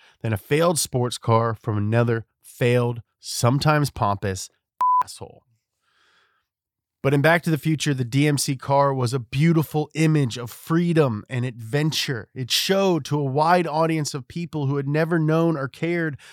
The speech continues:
about the DeLorean trials a beautiful, futuristic stainless steel car. It finally allowed the DeLorean to be immortalized as the hero car John always wanted it to be.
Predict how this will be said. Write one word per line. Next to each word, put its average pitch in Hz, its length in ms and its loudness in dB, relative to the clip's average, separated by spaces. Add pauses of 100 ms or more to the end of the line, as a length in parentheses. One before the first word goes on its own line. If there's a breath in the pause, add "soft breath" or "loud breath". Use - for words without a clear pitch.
about 143 300 2
the 147 60 -2
DeLorean 151 540 0
trials 147 600 0
a 143 60 -6
beautiful, 175 680 -4
futuristic 170 1000 -6
stainless 147 600 -2
steel 131 420 -4
car. 98 500 -2 (560 soft breath)
It 123 160 -6
finally 180 480 0
allowed 143 500 0
the 120 80 -6
DeLorean 127 540 0
to 120 80 -4
be 127 120 -2
immortalized 131 880 2
as 113 140 -6
the 120 80 -8
hero 156 420 0
car 117 380 0
John 147 420 2
always 143 480 -2
wanted 131 380 -2
it 123 140 -12
to - 80 -16
be. 113 320 -8